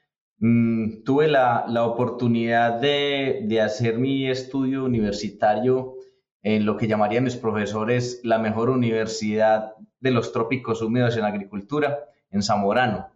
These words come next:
en el pa-, en Honduras. Entonces, una vez salí de Zamorano, estuve trabajando varios años en Colombia con una empresa que se llama Premex, en la parte de nutrición animal y,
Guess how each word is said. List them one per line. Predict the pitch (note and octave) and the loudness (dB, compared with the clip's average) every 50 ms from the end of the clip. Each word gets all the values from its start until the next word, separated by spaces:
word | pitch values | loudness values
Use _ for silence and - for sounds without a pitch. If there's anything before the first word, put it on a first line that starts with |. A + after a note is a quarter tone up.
| _ _ | _ _
en | - G2 G#2 G#2 G#2 | -8 -4 -4 -2 -2
el | G2+ G2 G2 - | -2 -4 -4 -2
pa-, | - B2 G#2+ - | 0 0 2 2
en | G#2+ G#2 G#2 | 0 0 0
Honduras. | G2+ G2+ G#2 D3 D3+ - G#2+ - - - - _ _ _ _ _ _ _ _ _ _ _ _ | -2 -2 0 0 0 0 -2 -4 -8 -14 -20 _ _ _ _ _ _ _ _ _ _ _ _
Entonces, | - A2 G#2 B2+ B2+ B2+ B2+ - - - | -4 -2 0 2 0 0 0 -2 -6 -6
una | A#2+ A#2 B2 B2+ B2+ | -2 0 2 2 2
vez | C3 C3 C3 B2+ C3 | 2 0 0 0 0
salí | C3 B2+ B2+ B2+ B2+ | 0 0 2 2 2
de | B2+ | 2
Zamorano, | B2+ B2 A2 G#2+ G#2 G2+ G#2+ A2 A#2 B2+ | 2 2 0 0 2 2 2 2 0 -2
estuve | B2 - B2+ B2 B2 B2 | -2 -4 -2 -2 -2 -2
trabajando | B2 A#2 G#2+ G#2 G#2 G#2 G#2+ G#2 G#2 G2+ A#2 A#2+ B2 B2 A#2+ B2 A#2+ - - _ _ _ _ _ _ _ | 0 2 4 4 4 2 0 -2 -2 -2 -2 0 0 0 0 -2 -4 -6 -12 _ _ _ _ _ _ _
varios | G#2+ A2+ A2+ B2 B2+ A#2+ | -2 0 2 2 2 2
años | B2 B2 B2 B2 B2 A2+ | 2 2 2 0 0 -2
en | A2+ G2+ | -2 -4
Colombia | - - A2 G#2+ G#2+ G#2+ A2 G#2+ A2 A#2 B2 B2 B2 B2 B2 A#2+ B2 - - - _ _ _ _ | -4 -4 -2 -2 -2 -2 -2 0 0 2 2 4 4 2 2 0 -2 -6 -10 -18 _ _ _ _
con | _ - G#2+ G#2 | _ -2 0 2
una | A2 | 2
empresa | A2+ A#2 B2 A#2 A#2+ | 2 0 0 -2 -2
que | A2+ A2+ | -2 -2
se | |
llama | G#2+ G2+ G#2+ A2 - - | 0 0 0 0 0 0
Premex, | C#3+ C#3+ D3 D#3 D#3 D3+ - - - - - _ - | 0 0 0 0 -2 -4 -6 -10 -12 -14 -16 _ -4
en | G#2 | 0
la | G#2 G2+ G2 - | 0 0 2 2
parte | A2 A2 - - - A#2+ A#2 A2+ | 0 -2 -2 -4 -4 -2 0 2
de | A2+ A2+ G#2+ G2+ | 2 2 2 2
nutrición | G2+ G2 G2 G2 G2 G2 F#2+ G2+ G#2 G#2+ | 0 -2 -4 -6 -8 -10 -10 -6 -4 -4
animal | A#2 A2 G2 F#2+ G2 G2+ A2+ A#2 A#2 A#2+ | -2 -2 -2 -2 0 0 0 0 0 0
y, | A#2+ A#2 A#2 A2+ - - | 0 -2 -2 -4 -6 -12